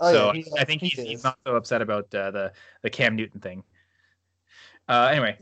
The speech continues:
Speaker 2: uh, so talk about the Chiefs and Raiders. I know I want to, but I'll, I'll be nice and let you do it.
Speaker 1: No, no, no, no, Kyle. You were nice enough to let me have two in a row. I'll let you have this one since the Chiefs are your old stomping ground.
Speaker 2: Uh, true, yeah. For Full Press coverage, he used to be the managing editor. Now Braden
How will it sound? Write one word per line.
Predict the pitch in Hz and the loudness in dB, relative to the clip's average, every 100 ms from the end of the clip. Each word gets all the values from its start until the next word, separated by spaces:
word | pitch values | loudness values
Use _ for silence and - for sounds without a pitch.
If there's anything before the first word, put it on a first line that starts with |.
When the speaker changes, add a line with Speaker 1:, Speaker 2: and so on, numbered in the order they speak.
| - | -2
Speaker 2:
uh, | 120 | 0
so | 120 143 131 - | 0 -2 -6 -2
talk | 156 - | -2 2
about | 175 | 2
the | - | 0
Chiefs | - 208 - - - | -4 -6 -6 -10 -10
and | 131 | -2
Raiders. | 151 143 110 | 0 0 0
I | |
know | 135 | 2
I | 127 | 2
want | 160 120 110 | 2 2 -2
to, | 120 | -4
but | 117 | -2
I'll, | 113 107 | -2 -2
I'll | 117 123 | -4 -6
be | 139 | -6
nice | 120 120 | -6 -6
and | 123 | -8
let | 117 | -6
you | 117 | -6
do | 95 | -4
it. | 98 113 135 _ _ _ | -6 -8 -20 _ _ _
Speaker 1:
No, | 269 392 | 0 2
no, | 392 403 | 2 2
no, | 392 | 0
no, | 320 185 | 0 -2
Kyle. | 151 147 147 | 0 0 0
You | 180 | 0
were | 208 | 0
nice | 190 190 190 | 0 -2 -2
enough | 185 180 | -4 -4
to | |
let | 180 160 | -2 -2
me | 175 175 | 0 0
have | 151 143 147 - _ _ - | 2 2 0 -6 _ _ -4
two | 160 156 | 0 2
in | |
a | 160 | 2
row. | 147 127 | 4 4
I'll | 120 127 | 6 4
let | 131 135 | 2 2
you | |
have | 135 120 | -2 -2
this | 120 117 | -4 -8
one | - 120 | -8 -8
since | 123 117 | -10 -10
the | 120 | -10
Chiefs | - 131 123 | -6 -6 -4
are | 123 123 | -4 0
your | 123 | 2
old | 120 120 | 2 0
stomping | - 120 110 | -2 -4 -4
ground. | 101 104 98 - _ _ _ _ _ _ - | -6 -6 -8 -12 _ _ _ _ _ _ -8
Speaker 2:
Uh, | 131 135 | -2 0
true, | 135 190 | 0 2
yeah. | 135 131 | 4 2
For | 107 - | 2 -4
Full | 120 | -6
Press | 127 113 | -4 -4
coverage, | - 123 117 | -2 -2 -4
he | |
used | 117 | -8
to | - | -10
be | |
the | 107 | -8
managing | 113 113 110 | -6 -6 -6
editor. | 117 113 113 | -4 -2 0
Now | 113 104 | 0 0
Braden | 110 | -2